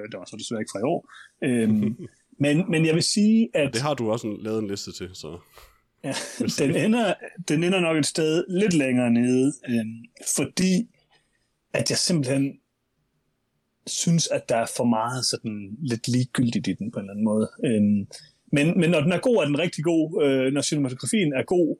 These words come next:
Speaker 1: er den fremragende. Jeg ved ikke, om jeg er helt vild med en enkelt special effect, som vi måske kan tale lidt om. Øhm, men, men ellers så, øhm,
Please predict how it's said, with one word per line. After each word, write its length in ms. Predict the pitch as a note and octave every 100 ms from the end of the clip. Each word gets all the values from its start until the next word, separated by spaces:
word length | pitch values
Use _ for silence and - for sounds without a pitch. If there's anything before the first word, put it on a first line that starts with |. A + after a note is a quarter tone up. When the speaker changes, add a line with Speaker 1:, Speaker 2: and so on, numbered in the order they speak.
| -
Speaker 1:
er 120 | C3
den 120 | A2+ -
fremragende. 580 | F3 G#3 D#3+ D3+ C3+ -
Jeg 200 | D3+ C#3
ved 140 | D3+
ikke, 120 | D#3+ C#3+
om 100 | B2+
jeg 60 |
er 260 | B2 - A3
helt 200 | D3+ B2+
vild 200 | C#3+ D3
med 220 | D3+ B2+ A#2 _ _ _ -
en 140 | E3
enkelt 260 | F#3 D#3 C#3
special 400 | - D#3+ D3 B2+
effect, 260 | A#2 C#3+ -
som 100 | B2
vi 60 |
måske 240 | A#2+ A#2+ B2
kan 100 | A#2
tale 180 | C#3
lidt 120 | C3 B2
om. 220 | A#2+ B2+
Øhm, 560 | B2 A2 A2 A2 A2 A2 _ _ _ _ _ _
men, 280 | D#3+ C#3 D3+
men 160 | D3 D3
ellers 280 | F#3 C#3 -
så, 360 | - D#3 D3+
øhm, 440 | B2+ A#2 A2+ G#2+